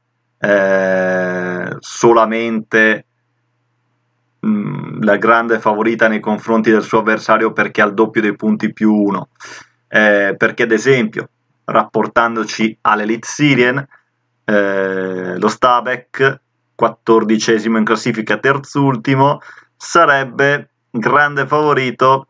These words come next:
nei confronti del Sandefjord. Perché? Perché ha il doppio dei punti più uno. Oggettivamente parlando, però, non possiamo giocare Stabæk contro Sandefjord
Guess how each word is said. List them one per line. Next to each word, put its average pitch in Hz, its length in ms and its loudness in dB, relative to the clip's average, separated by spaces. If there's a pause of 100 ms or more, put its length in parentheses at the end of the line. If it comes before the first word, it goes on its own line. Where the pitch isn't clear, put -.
nei 127 220 -2
confronti 123 540 2
del 107 140 2
Sandefjord. 104 840 -4 (960)
Perché? - 460 -2 (100)
Perché - 260 -4
ha 104 40 4
il 104 80 0
doppio 123 340 2
dei 160 160 2
punti 113 320 -4
più 110 180 -4
uno. 117 300 2 (1500)
Oggettivamente 123 1040 2
parlando, 101 680 -2
però, 101 360 2 (220)
non 107 120 -4
possiamo 110 840 0
giocare 107 800 0
Stabæk 107 720 -2
contro 107 500 2
Sandefjord 104 1120 0